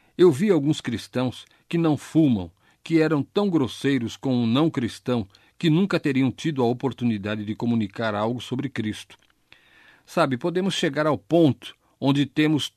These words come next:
toda a doutrina e todas as respostas, e nos tornamos esses cabeças duras, teológicos, e perdemos a nossa graça, e perdemos o nosso encanto com as pessoas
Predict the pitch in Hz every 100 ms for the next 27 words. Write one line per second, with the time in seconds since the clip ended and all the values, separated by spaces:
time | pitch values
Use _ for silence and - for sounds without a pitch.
0 | - 190 208 175 139 123 - - 120 165
1 | 170 151 143 - 180 185 165 127 113 120
2 | - - 98 90 - - - _ _ _
3 | 147 156 151 175 147 120 147 180 156 -
4 | 143 135 143 120 - 147 110 110 143 -
5 | 117 101 139 160 104 85 - - 147 110
6 | 101 127 101 87 - - - _ _ _
7 | 175 160 180 117 151 196 175 147 127 131
8 | 160 113 110 104 - 87 - _ _ -
9 | - 160 180 135 127 196 190 147 139 139
10 | - 160 - - 160 156 - 98 107 107
11 | - 107 95 - 143 107 85 -